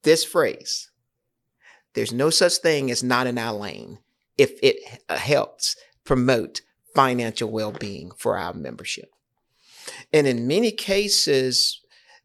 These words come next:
it is, we can fall into the trap of saying, and Kathy said this so well,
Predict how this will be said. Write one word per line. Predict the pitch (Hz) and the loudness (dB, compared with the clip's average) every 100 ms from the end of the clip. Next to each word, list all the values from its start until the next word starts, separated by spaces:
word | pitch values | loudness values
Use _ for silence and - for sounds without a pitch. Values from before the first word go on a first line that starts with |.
| _ | _
it | 160 156 - | 4 4 0
is, | 151 156 151 151 147 139 - - _ _ _ _ _ _ _ | 2 4 4 4 2 2 0 -4 _ _ _ _ _ _ _
we | 160 156 175 | -6 0 0
can | 175 - 175 151 | 0 0 2 2
fall | - 170 180 190 175 | 0 2 4 2 0
into | 170 170 - 175 | 0 -2 -2 2
the | 151 | 2
trap | - 151 151 - | 4 4 4 2
of | 180 220 196 | 2 2 0
saying, | - - 196 175 131 120 | -2 0 0 0 -2 -4
and | 117 | -4
Kathy | 165 170 - 151 | 0 0 0 -2
said | - 147 - | 2 2 2
this | 131 - | 2 2
so | 165 156 | 2 2
well, | 135 156 143 92 | 2 2 2 -2